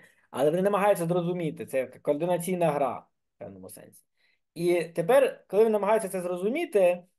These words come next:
е, перший гравець думає, "Я можу отримати, якщо я в рівно-, якщо ми потрапимо в рівновагу Д М і будемо в цій рівновазі Д М, то я можу отримати за два раунда чотири.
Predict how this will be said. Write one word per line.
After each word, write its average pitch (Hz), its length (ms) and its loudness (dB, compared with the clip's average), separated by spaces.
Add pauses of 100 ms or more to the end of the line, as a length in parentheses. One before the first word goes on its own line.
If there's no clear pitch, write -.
(360)
е, 147 140 -4
перший 240 360 0
гравець 180 320 4
думає, 165 300 0
"Я 220 160 2
можу 233 300 2
отримати, 220 480 0
якщо 196 260 0
я 214 60 2
в 185 60 -4
рівно-, 190 300 -4
якщо 190 260 -2
ми 214 100 0
потрапимо 196 440 0
в 165 60 -6
рівновагу 180 480 0
Д 165 120 0
М 269 420 0 (400)
і 160 100 -10
будемо 190 320 2
в 170 60 -4
цій 175 160 -6
рівновазі 170 460 2
Д 147 120 2
М, 240 420 2 (400)
то - 80 -8
я 220 140 2
можу 208 200 2
отримати 214 420 0
за 175 100 -4
два 196 200 4
раунда 190 760 2 (100)
чотири. 156 840 0